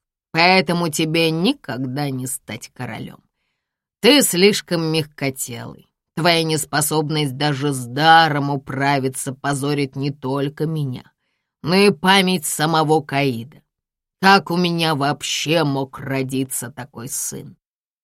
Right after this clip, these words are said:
басит Клетус, пристально глядя на Иола. Уверена,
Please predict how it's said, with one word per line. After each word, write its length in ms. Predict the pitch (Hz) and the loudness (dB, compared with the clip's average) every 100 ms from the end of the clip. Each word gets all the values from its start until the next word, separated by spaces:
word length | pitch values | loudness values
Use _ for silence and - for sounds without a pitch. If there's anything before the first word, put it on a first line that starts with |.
| _ | _
басит 520 | 143 165 151 - 131 - | -4 -2 -2 -4 -6 -6
Клетус, 680 | 127 147 160 - 185 - - _ _ _ | -4 -2 -2 -8 -14 -16 -16 _ _ _
пристально 680 | 156 185 196 - 175 175 160 | 0 2 2 -2 -6 -6 -6
глядя 520 | 156 135 139 131 131 | -6 -2 -2 -2 -4
на 180 | 131 127 | -4 -4
Иола. 380 | 123 123 - - _ _ _ _ _ _ _ - | -6 -8 -12 -16 _ _ _ _ _ _ _ -6
Уверена, 540 | 170 151 143 147 - | -4 -2 -4 -6 -16